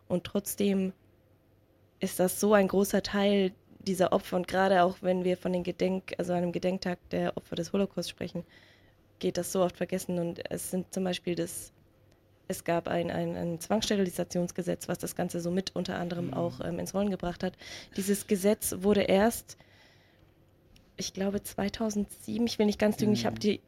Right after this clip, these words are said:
Speaker 1: Kopf nicht mehr, aber es war erst in den zweitausendern wurde dieses Gesetz als
Speaker 2: Erst
Speaker 1: nicht,
Speaker 2: gestrichen, mhm.
Speaker 1: genau. Und das ist so etwas
Speaker 2: Haben wir einige dieser Gesetze, die erst sehr
Speaker 1: Ja,
Speaker 2: spät
Speaker 1: und das ist
Speaker 2: gestrichen
Speaker 1: auch
Speaker 2: wurden.
Speaker 1: sehr, also das ist so, ich finde, das ist auch so krass, weil da ist, da hört man natürlich jetzt auch gar nichts drin,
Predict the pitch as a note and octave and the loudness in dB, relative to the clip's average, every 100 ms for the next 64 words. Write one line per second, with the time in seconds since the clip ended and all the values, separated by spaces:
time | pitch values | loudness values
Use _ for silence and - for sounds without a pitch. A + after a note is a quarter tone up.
0 | - G3+ - - G#3 - G3+ F#3+ F#3+ - | -2 -2 -2 0 2 4 4 6 4 4
1 | G3+ - G#3 A#3 G#3 G3+ G3 F#3 - A3 | 4 6 4 4 2 2 0 -2 2 2
2 | A3 G3+ F#3+ F#3+ G3 F#3+ F#3+ F#3 - - | 4 2 2 0 0 -2 -4 -6 -6 -4
3 | F#3 G#3 G#3 - - F#3 C#3+ - G#3 G#3+ | 2 2 2 -2 -6 0 0 2 4 4
4 | A#2+ - - A2+ A2+ G#3 G#3 F#3 E3+ _ | 0 -6 -10 -4 2 4 4 2 -2 _
5 | _ _ - - F3+ F3+ F#3 G3 - G3 | _ _ -20 -4 -2 2 0 0 2 2
6 | - B2 A2+ A2+ A#2+ B2 A#2 A#2 - A2+ | 4 2 4 2 2 2 0 -2 -4 -4
7 | A2 A2 - A#2 A2+ G#2+ G3+ F#3 - - | -4 -4 -6 -4 -4 -2 0 0 -2 -6
8 | A2+ F3+ F3+ - F#3 - F#3 - - G3 | -4 0 0 -2 0 0 0 -4 0 2
9 | F#3+ F#3 F3 E3+ F#3 F#3+ - F#3 - - | 4 2 0 -4 -4 -6 -4 -2 -2 -2
10 | G3+ F#3+ G3+ - F#3 G3+ G3 G3 F#3 F3+ | -2 0 0 -2 -2 0 -2 0 4 6
11 | F#3+ A3+ - G#3 A3 G#3+ G#3 G#3+ G3+ G3 | 6 4 2 4 4 4 2 0 0 0
12 | G3 - G3 G3+ A#3+ - - A3+ C4+ | -2 -2 -2 2 0 -2 -4 -2 -2